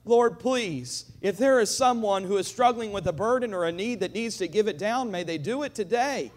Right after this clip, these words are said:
May they get it away from them, and may you take it and cleanse it as they lay it at the foot of the cross. Let nothing stop anyone from coming today. Let people stop hiding behind the mask of,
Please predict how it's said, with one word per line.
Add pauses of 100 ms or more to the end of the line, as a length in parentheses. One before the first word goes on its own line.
(640)
May
they
get
it
away
from
them, (200)
and
may
you
take
it
and
cleanse
it
as
they
lay
it
at
the
foot
of
the
cross. (280)
Let
nothing
stop
anyone
from
coming
today. (200)
Let
people
stop
hiding
behind
the
mask
of,